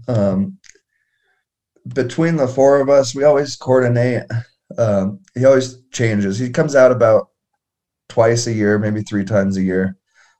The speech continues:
Um, but he'll always come to a different affiliate here in Colorado. Um, so we try to coordinate that. So it's like, okay, it's just, it's his turn to be at Fulcrum, or, okay, now he's gonna be at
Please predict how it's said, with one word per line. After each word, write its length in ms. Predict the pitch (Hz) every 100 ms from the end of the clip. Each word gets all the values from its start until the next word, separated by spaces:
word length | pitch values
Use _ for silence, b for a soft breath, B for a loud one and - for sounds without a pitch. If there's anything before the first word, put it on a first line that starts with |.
| -
Um, 540 | 104 98 95 95 98 - -
but 180 | 92
he'll 140 | 107 107
always 320 | 107 98 95
come 320 | - 98 92
to 500 | 95 98 90 90 92
a 80 | 98
different 500 | 85 92 - 95 -
affiliate 540 | 87 85 95 90 87 98
here 180 | 98 92
in 80 |
Colorado. 600 | 85 92 87 87 85 87 - _ _ _ _ _
Um, 360 | 87 78 76 -
so 100 | 110
we 60 |
try 160 | 101 110
to 80 | 98
coordinate 560 | - 104 95 92 92 -
that. 280 | 98 -
So 220 | - 90 87
it's 140 | 87
like, 180 | 90 123
okay, 240 | 135 127
it's 160 | 110 104
just, 140 | 127 123 _ _ _
it's 100 | 101
his 120 | 123 117
turn 200 | 120 117
to 60 |
be 120 | 107 107
at 180 | 98
Fulcrum, 580 | - 120 120 104 104 104
or, 220 | 92 90
okay, 180 | 87 107
now 180 | 101 98
he's 120 | 101
gonna 160 | 104 95
be 200 | 98 95
at 180 | 90